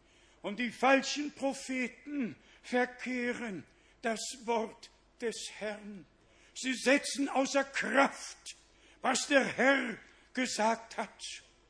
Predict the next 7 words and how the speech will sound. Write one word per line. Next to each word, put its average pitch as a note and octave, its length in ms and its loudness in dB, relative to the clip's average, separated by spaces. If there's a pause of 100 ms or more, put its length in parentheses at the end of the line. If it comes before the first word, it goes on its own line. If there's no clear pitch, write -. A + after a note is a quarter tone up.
(220)
und F3+ 220 -10
feiern A3 420 0
sich A#3+ 200 -10
selbst - 800 -6 (420)
und G#3+ 200 0
lassen G3+ 480 -2
sich - 300 -12